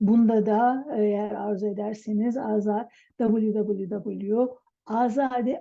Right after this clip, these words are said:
oksoy nokta com adresinden görmeniz mümkündür ya da sosyal medya hesaplarımdan bulmanız, onları incelemeniz mümkündür. Nerelerde enerjiler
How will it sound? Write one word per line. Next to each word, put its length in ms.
oksoy 760
nokta 440
com 320
adresinden 960
görmeniz 1040
mümkündür 600
ya 160
da 80
sosyal 440
medya 320
hesaplarımdan 1080
bulmanız, 600
onları 440
incelemeniz 840
mümkündür. 540
Nerelerde 680
enerjiler 800